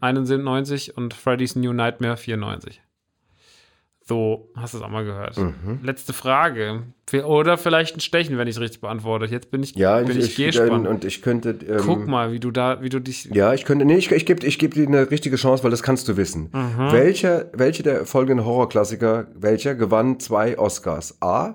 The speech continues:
Speaker 2: Psycho, B, Der Exorzist, C, Shining oder D, Rosemary's Baby?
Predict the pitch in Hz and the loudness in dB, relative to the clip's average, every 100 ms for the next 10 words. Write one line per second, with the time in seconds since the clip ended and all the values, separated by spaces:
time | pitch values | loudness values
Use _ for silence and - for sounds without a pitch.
0 | - - 104 104 139 180 226 _ _ - | -12 -6 -4 -2 -4 -6 -10 _ _ 0
1 | 117 120 113 95 - 92 - 151 - - | 2 2 0 -4 -4 -6 -2 -4 -6 -14
2 | _ _ _ - 117 104 98 101 98 127 | _ _ _ -6 -2 0 0 0 2 2
3 | 147 143 101 98 85 117 104 101 101 104 | 0 -2 0 0 0 0 0 0 0 -2
4 | 101 110 - - 185 160 - | -4 -4 -6 -4 -4 -4 -10